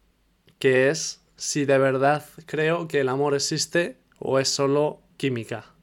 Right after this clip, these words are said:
Y bien, mi respuesta a esto es depende. Depende de qué entendamos como amor. Al final, mm,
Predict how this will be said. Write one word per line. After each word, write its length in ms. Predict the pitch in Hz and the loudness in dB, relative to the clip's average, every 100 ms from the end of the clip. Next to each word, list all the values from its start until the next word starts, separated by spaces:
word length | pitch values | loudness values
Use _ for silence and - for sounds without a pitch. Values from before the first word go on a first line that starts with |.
| _ _ _ _ - - - - _ | _ _ _ _ -20 -20 -20 -20 _
Y 120 | 151 | -2
bien, 240 | 151 143 143 | 0 0 0
mi 120 | 143 | 0
respuesta 540 | 139 139 160 160 170 | -2 -2 -2 2 4
a 80 | 151 | 4
esto 340 | 156 - 165 | 2 0 0
es 520 | 151 156 160 - - - | 0 0 0 -2 -6 -10
depende. 600 | 139 123 123 117 113 127 _ _ _ _ _ _ _ _ _ - | -8 -4 -4 -6 -10 -18 _ _ _ _ _ _ _ _ _ -6
Depende 440 | 139 139 139 151 | -2 0 0 2
de 160 | 151 143 | 2 2
qué 100 | 147 | 0
entendamos 680 | 147 143 139 139 147 156 | 2 2 2 2 0 -2
como 200 | - 127 | -4 -4
amor. 320 | 117 131 123 - _ _ _ _ _ _ _ _ | -2 -2 -4 -10 _ _ _ _ _ _ _ _
Al 200 | - 139 | -10 -8
final, 720 | 135 139 135 151 156 156 - - _ _ _ _ _ _ _ _ | -2 -2 0 0 0 -2 -6 -14 _ _ _ _ _ _ _ _
mm, 600 | 147 135 127 127 127 | -8 -6 -4 -6 -6